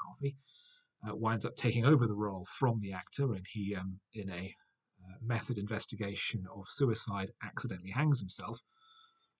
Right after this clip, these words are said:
and then becomes a huge star, uh, experiencing the highs and lows of being a Hollywood celebrity, even though at no point in the film does he actually speak, and appears to, as I say, have the mind of a toddler.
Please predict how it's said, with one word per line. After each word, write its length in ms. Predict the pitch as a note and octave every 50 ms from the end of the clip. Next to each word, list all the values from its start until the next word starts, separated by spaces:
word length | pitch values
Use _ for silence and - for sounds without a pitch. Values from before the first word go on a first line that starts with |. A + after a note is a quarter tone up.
| _ _
and 220 | - C#3+ C#3 C#3 A#2+
then 160 | B2 A#2+ A#2+
becomes 320 | A#2+ - - B2+ A#2 A2
a 20 | -
huge 320 | - - F3+ F#3 E3+ C3
star, 440 | - - - - G#2+ G#2 G#2 G#2 G#2 - _ _ _ _ _ _ _ _ _ _ _ _ _ _ _ _ _ _ _ _ - -
uh, 60 | B2 C3 -
experiencing 880 | - A#2 - - D3 B2+ A#2+ A#2 A2+ A2 A2+ A#2+ - - C#3 A#2 A2+ G#2+
the 80 | G#2+ A2
highs 320 | - B2 A2+ A2 G#2+ G2+
and 100 | A2 G#2+
lows 360 | G#2 G#2 G#2 G#2 G#2 G2+ -
of 100 | G#2 F#2+ - -
being 220 | A#2+ A2 G2 F#2+
a 200 | F2+ G2 G2+ F#2 - _ - - - - _ _ -
Hollywood 260 | B2 A2+ G#2+ G#2+ G2
celebrity, 600 | - - A2+ A#2 A#2 A2+ A2+ - - F#2+ F2+ - - _ _ _ _
even 240 | - D#3 D3 C#3 B2
though 220 | G2+ G#2+ G#2+ G#2+ G#2+
at 180 | G#2+ B2 C#3
no 180 | C3 C#3 C3+ B2
point 200 | C3+ - G2+ G2
in 80 | F#2
the 80 | F2+ G#2
film 240 | - - F#2+ F2+ F#2+
does 120 | G2+ G2 -
he 140 | G2 F2+
actually 320 | - - - - G2+ - -
speak, 360 | - - - D3+ A#2+ G#2 - - - _ _ _ _ _ _
and 100 | - A2+
appears 240 | A2 - - G2 F#2
to, 140 | - G2+ -
as 100 | G2+ G2+
I 80 | G2 G2
say, 300 | - - A2 F2 F2 - _ _ _ _ _ _ _ _ -
have 140 | A#2 A2+ A2+
the 60 | A2+
mind 220 | F#2+ F#2+ F2+ F#2 F2+
of 80 | F#2+
a 40 | A#2
toddler. 400 | B2 - C3+ B2+ C3 - - -